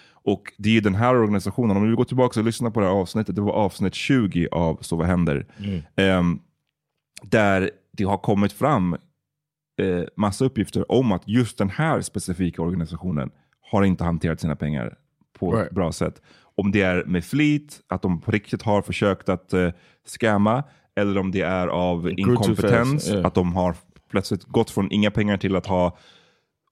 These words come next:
Speaker 1: åttio miljoner dollar och inte vet hur man ska hantera det.
Speaker 2: Yeah.
Speaker 1: Det är fortfarande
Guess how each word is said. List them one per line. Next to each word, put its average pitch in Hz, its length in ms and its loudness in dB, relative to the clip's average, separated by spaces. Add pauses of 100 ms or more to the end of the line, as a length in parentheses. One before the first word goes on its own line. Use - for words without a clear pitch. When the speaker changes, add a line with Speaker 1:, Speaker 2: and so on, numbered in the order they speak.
(140)
Speaker 1:
åttio 110 260 0
miljoner 107 360 4
dollar 113 280 6
och 101 100 4
inte 92 140 0
vet 101 320 0
hur 104 40 2
man 92 140 2
ska - 140 -4
hantera 107 380 2
det. 87 160 2 (100)
Speaker 2:
Yeah. 92 300 -2
Speaker 1:
Det 113 220 6
är 104 60 4
fortfarande 98 500 0